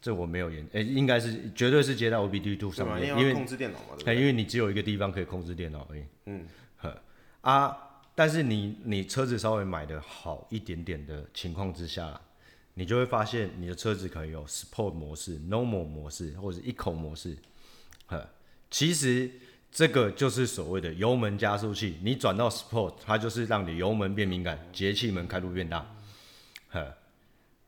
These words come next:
Speaker 1: 啊，有些车子更猛的，有那种 Sport Plus、Sport+，
Speaker 2: 嗯。
Speaker 1: 嘿，那个就是超级敏感型。
Speaker 2: 嗯哼。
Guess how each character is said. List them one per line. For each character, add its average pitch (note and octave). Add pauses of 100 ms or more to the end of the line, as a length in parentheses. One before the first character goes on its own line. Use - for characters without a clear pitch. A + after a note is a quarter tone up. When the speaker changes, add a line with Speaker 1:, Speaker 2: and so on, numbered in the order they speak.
(120)
Speaker 1:
啊， -
有 G#2
些 C3
车 C3
子 A#2
更 A2+
猛 D#2+
的， D#2+
有 D#2+
那 F2+
种 F#2
Sport G2
Plus、 F2 (160)
Sport+， F2 (540)
Speaker 2:
嗯。 F#2+
Speaker 1:
嘿， E2 (120)
那 G#2+
个 A2+
就 G#2
是 G#2+
超 D3
级 A2
敏 F#2
感 F2+
型。 D#2 (420)
Speaker 2:
嗯 F#2
哼。 A2